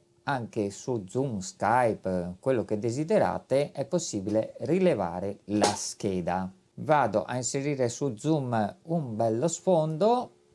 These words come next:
e ecco qua, guardate la qualità. Ovviamente adesso c'è una bella telecamera inserita, però vedete che la scheda non ha nessun ritardo, nessuna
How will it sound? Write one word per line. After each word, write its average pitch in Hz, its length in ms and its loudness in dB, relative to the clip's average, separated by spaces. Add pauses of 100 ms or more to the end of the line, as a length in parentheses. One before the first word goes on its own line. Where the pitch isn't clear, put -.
(140)
e 208 180 4
ecco 139 300 2
qua, 139 240 6
guardate 139 960 4
la 110 320 2
qualità. 101 600 2
Ovviamente 107 680 0
adesso 98 680 0
c'è 95 440 0
una 98 220 -6
bella 92 640 -2
telecamera 101 960 0 (120)
inserita, 101 960 0
però 123 280 4
vedete 117 680 0 (720)
che 156 240 4
la 135 160 4
scheda 135 640 4
non 147 400 0
ha 127 380 4
nessun 131 760 2
ritardo, 123 920 4
nessuna 120 760 0